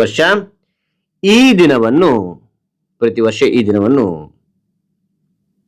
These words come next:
ಆಚರಿಸಲಾಗುತ್ತದೆ ಅಥವಾ ಆಚರಿಸಿಕೊಂಡು ಬರುತ್ತಿದ್ದೇವೆ ಅಂತನೂ ಹೇಳ್ಬೋದು. ಓಕೆನಾ? ಆ ನಂತರ ಹತ್ತನೇ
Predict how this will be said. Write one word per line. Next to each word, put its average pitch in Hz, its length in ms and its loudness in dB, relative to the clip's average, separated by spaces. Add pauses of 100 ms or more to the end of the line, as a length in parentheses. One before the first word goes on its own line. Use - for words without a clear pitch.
(2500)
ಆಚರಿಸಲಾಗುತ್ತದೆ 151 2000 0 (260)
ಅಥವಾ 151 200 0 (180)
ಆಚರಿಸಿಕೊಂಡು 143 760 0 (560)
ಬರುತ್ತಿದ್ದೇವೆ 120 920 0 (380)
ಅಂತನೂ 131 260 -6 (100)
ಹೇಳ್ಬೋದು. 80 380 -16 (600)
ಓಕೆನಾ? 123 320 -4 (1040)
ಆ 135 80 -2 (100)
ನಂತರ 82 240 -10 (720)
ಹತ್ತನೇ 127 260 -4